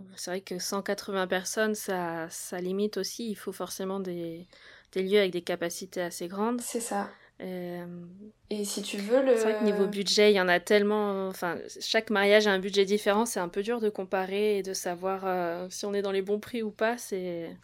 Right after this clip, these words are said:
Speaker 2: C'est ça. En, en fait, euh, bien sûr qu'on ne peut pas comparer, euh, le mariage d'une cinquantaine de personnes, euh, euh, dans la salle des fêtes, euh, près de chez soi avec, euh,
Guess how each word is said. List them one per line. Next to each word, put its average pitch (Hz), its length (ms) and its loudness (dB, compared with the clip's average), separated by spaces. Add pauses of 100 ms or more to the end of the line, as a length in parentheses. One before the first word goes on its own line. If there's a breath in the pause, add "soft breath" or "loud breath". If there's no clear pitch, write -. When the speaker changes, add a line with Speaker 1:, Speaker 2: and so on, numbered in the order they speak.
(140)
Speaker 2:
C'est - 180 2
ça. 220 340 8 (560)
En, 226 160 6 (140)
en - 20 2
fait, 277 400 6
euh, 196 760 4
bien 214 240 0
sûr 285 200 4
qu'on 247 120 4
ne 226 40 2
peut 220 140 0
pas 226 160 4
comparer, 226 840 2
euh, 208 440 4
le 214 120 -2
mariage 214 720 -2
d'une 202 440 0
cinquantaine 208 600 -4
de 202 80 -2
personnes, 208 800 2
euh, 196 180 0 (380 loud breath)
euh, 190 480 0
dans 190 500 -2
la 190 180 -2
salle 196 280 -2
des 196 160 0
fêtes, 196 560 0
euh, 190 680 -2
près 202 220 -4
de 202 60 -2
chez 196 140 -2
soi 214 280 2
avec, 202 580 2
euh, 190 180 0